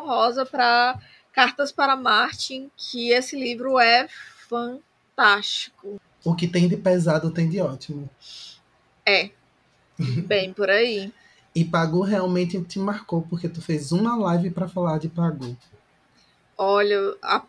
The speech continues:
Speaker 1: Pagu, que mulher, viu? Que mulher.
Speaker 2: Pagu tudo pra mim. Mas eu acho que a gente fica com esses tops, porque se a gente for segurar mais top, mais coisa,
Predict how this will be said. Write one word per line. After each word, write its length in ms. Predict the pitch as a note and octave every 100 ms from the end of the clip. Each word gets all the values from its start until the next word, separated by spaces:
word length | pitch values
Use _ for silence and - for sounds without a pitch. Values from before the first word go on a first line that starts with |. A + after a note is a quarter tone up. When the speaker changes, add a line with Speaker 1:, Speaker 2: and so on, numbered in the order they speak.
| _ _ _ _ _
Speaker 1:
Pagu, 640 | G#3+ C#4 B3+ A3 A3 A#3+ B3 - - - _ _ _ _ _
que 180 | - -
mulher, 440 | G3+ A#3 C#4 G3+ F#3+
viu? 260 | F#3+ A#3 - _ _ _ _ _
Que 140 | -
mulher. 420 | F#3 A3 C4+ F#3 - _ _ -
Speaker 2:
Pagu 420 | D#3 C#3+ C#3 D3
tudo 280 | D3+ D#3 D#3+
pra 160 | D#3+ E3+
mim. 360 | F3 D3 B2 A#2+ _ _ _ _ _ _ G3+ G#3 A3 _ - -
Mas 120 | A#3
eu 80 | C4
acho 140 | B3+ -
que 80 |
a 40 | C4
gente 180 | B3 A3+
fica 220 | A3+ A3
com 120 | A3+
esses 320 | G#3+ A3 -
tops, 460 | - C#3 D3+ D#3 E3
porque 340 | - E3+ -
se 120 | D#3+
a 40 | E3+
gente 220 | F3 F3
for 140 | F3+
segurar 500 | F3 - F3 F#3 F3
mais 360 | E3 E3+ B3 -
top, 540 | - E3 D#3 D#3 D#3+
mais 680 | D#3+ D#3 E3 F#3 F3 E3 -
coisa, 640 | - - D#3 D#3+ D#3+ F3